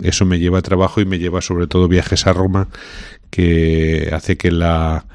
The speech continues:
agenda esté más ajustada. Pero bueno,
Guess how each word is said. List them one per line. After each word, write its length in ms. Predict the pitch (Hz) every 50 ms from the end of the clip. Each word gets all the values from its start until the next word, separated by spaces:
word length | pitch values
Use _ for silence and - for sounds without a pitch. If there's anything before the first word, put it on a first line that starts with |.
| - -
agenda 640 | - - - - - 107 98 98 98 104 101 107 - - -
esté 340 | 101 90 - - - 90 90
más 200 | 90 90 85 -
ajustada. 520 | 90 - - 85 - - - 73 73 73
Pero 180 | - - 76 80
bueno, 220 | 85 80 - -